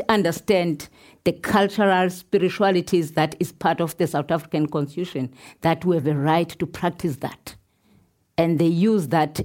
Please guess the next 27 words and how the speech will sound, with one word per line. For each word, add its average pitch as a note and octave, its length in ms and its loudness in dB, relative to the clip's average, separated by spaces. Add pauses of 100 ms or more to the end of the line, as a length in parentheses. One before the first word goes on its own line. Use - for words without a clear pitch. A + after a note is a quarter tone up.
uh, D#3 280 2 (200)
as D#3+ 140 0
an D#3+ 160 2
insult F#3+ 520 0
that, D#3 280 -2 (560)
uh, D#3+ 160 2
we F#3 500 0 (420)
protected F3 680 -2
Ghost, - 540 -6 (840)
uh, D3 280 4
which F#3+ 380 2
is F#3 440 0
an F#3 160 2
insult A#3 640 0 (580)
in D#3 280 2
our E3+ 180 2
society. D#3 680 -4 (320)
And F#3+ 260 2
again, G3 640 2
it B3+ 180 0
was F#3+ 220 2
not G#3+ 400 0
ending F#3 320 2
there, C#3+ 280 0 (380)
including B3 680 2
the F3 100 2
Minister A#3 680 2